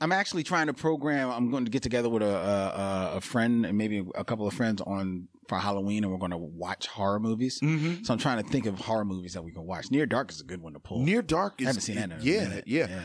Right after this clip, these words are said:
Speaker 1: it's a good one.
Speaker 2: Uh, how did you feel about, uh, Bram Stoker's Dracula?
Speaker 1: The Tom Cruise?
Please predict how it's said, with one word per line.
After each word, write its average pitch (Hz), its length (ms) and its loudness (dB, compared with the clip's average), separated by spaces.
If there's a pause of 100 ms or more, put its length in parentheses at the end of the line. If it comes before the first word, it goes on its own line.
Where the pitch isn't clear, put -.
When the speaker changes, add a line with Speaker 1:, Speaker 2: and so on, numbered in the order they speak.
Speaker 1:
it's - 100 -14
a - 40 -18
good - 120 -6
one. 165 80 2
Speaker 2:
Uh, 254 200 2
how 233 140 0
did 554 360 0
you 494 140 -4
feel 247 320 2
about, 131 440 2
uh, 104 420 2 (1400)
Bram 117 240 0
Stoker's 107 460 -2
Dracula? 92 500 -4 (1040)
Speaker 1:
The 104 80 -4
Tom 139 280 2
Cruise? 143 480 2